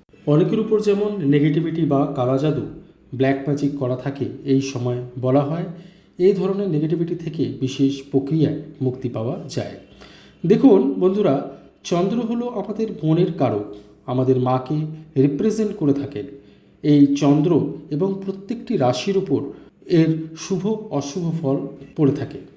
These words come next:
এ নিয়ে আমরা আলোচনা করব, তবে এর আগে জানা প্রয়োজন যে এই গ্রহণ কোথায় হতে চলেছে। তো বন্ধুরা, এই গ্রহণ হবে কুম্ভ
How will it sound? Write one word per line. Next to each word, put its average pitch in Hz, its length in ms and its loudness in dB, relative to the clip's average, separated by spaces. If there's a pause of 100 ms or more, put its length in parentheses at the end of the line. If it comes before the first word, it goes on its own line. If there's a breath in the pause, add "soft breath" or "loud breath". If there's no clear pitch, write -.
(500 soft breath)
এ - 80 6
নিয়ে 220 160 4 (100)
আমরা 139 180 2 (200)
আলোচনা 165 340 0 (100)
করব, 139 180 0 (480 loud breath)
তবে 170 180 2 (220)
এর 165 160 2
আগে 160 160 0 (260)
জানা 143 280 6
প্রয়োজন 151 320 0 (100)
যে 143 80 -2 (180)
এই 131 80 2 (100)
গ্রহণ 139 300 2 (280)
কোথায় 147 380 -4
হতে 123 180 -4 (220)
চলেছে। 110 360 -2 (540 loud breath)
তো 202 140 4
বন্ধুরা, 240 300 6 (500 loud breath)
এই 254 100 6 (100)
গ্রহণ 226 260 -2 (120)
হবে 240 180 0 (380)
কুম্ভ 196 180 2